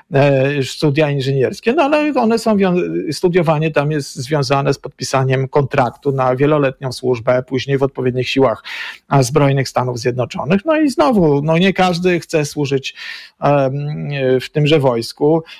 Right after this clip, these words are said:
E, w mojej dalekiej rodzinie był taki przypadek, że człowiek poszedł na studia na West Point, miał pójść do armii, okazało się, że jest uczulony na jakieś tam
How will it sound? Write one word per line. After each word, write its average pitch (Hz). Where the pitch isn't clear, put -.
E, 139
w 131
mojej 160
dalekiej 156
rodzinie 147
był 147
taki 143
przypadek, 139
że 131
człowiek 131
poszedł 156
na 160
studia 170
na 175
West 170
Point, 208
miał 175
pójść 170
do 160
armii, 196
okazało 208
się, 208
że 196
jest 196
uczulony 202
na 180
jakieś 185
tam 180